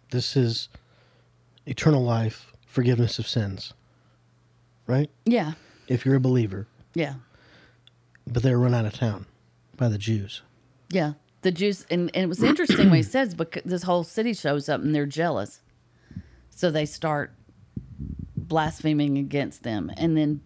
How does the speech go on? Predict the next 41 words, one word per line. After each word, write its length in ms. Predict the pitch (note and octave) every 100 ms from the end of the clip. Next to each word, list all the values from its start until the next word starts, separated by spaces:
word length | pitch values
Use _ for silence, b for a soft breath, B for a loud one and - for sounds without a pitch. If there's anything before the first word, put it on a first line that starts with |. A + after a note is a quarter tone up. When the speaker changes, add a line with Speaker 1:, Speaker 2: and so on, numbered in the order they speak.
| -
Speaker 2:
Paul 240 | - C4
says, 520 | C#4+ D3+ C#3 C#3 C#3 - b b b b
"It's 100 | -
appointed 400 | F3 A3+ A3 F#3+
for 140 | D#3+
us 180 | D#3+ D#3
to 80 | D3
come 220 | E3+ D#3+
to 60 | D3+
you 160 | D3+
first, 500 | D3 C#3+ B2 C#3+ -
but 160 | C#3 -
since 240 | E3+ E3+
you 80 | D#3+
repudiate 580 | D#3 D3 B3 G3 D3+ C#3+
it, 160 | C3+
we're 100 | - D3+
turning 320 | D#3+ D3 C3+
to 80 | C3+
the 80 | B2+
Gentiles." 560 | C#3 C3+ C#3 - - - B B B -
And 140 | G3
you'll 120 | F#3+
see 340 | F#3 - D4 E4
that 260 | G3+ D#3+ -
as 200 | E3+ E3
you 80 |
follow 380 | D#3+ F3 F#3 F#3
his 200 | E3+ D3
travels, 520 | - F#3 F3+ E3 D3+
a 60 | C3
lot 200 | D3+ D3+
of 80 | D3
times 360 | F#3+ F#3 D#3+
he 80 | F#3
will 140 | E3 D#3
go 300 | E3+ F3 -
into 640 | E3 F#3+ G#3+ F3 E3 D3+ D3+ B B B
the 80 | E3
synagogues 680 | - A3 A3 E3+ D3+ D3 -
first 720 | - F#3 C#3 - - -